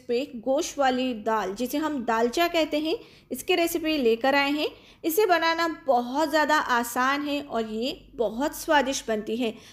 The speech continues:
लेकिन बनाने का तरीका बिल्कुल अलग है जो बावर्ची शादियों में बनाते हैं। तो चलिए फिर इस नई रेसिपी को देख लेते हैं। तो सबसे पहले हमें एक कप चना दाल लेनी है और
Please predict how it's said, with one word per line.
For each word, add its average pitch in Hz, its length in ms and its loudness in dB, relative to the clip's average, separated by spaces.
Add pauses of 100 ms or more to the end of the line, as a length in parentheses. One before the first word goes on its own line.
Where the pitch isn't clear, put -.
(140)
लेकिन 320 340 -2
बनाने 285 400 2
का 320 160 0
तरीका 254 440 2
बिल्कुल 220 420 -4 (120)
अलग 277 280 4
है 311 200 0 (320)
जो 254 200 0
बावर्ची 302 680 2
शादियों 277 460 0
में 254 140 0
बनाते 226 400 -2
हैं। 247 200 -6 (360)
तो 208 80 -6
चलिए 262 340 2
फिर 339 260 -6 (140)
इस 403 220 -2
नई 277 220 0
रेसिपी 311 400 -4
को 285 180 0 (120)
देख 247 260 0
लेते 220 240 -2
हैं। 254 200 -2 (680)
तो 370 80 2
सबसे - 300 0
पहले 403 280 4
हमें 277 300 -2 (340)
एक 285 300 -2
कप 285 240 0
चना 233 260 -2
दाल 220 240 0
लेनी 240 320 0
है 294 200 -4
और - 320 -2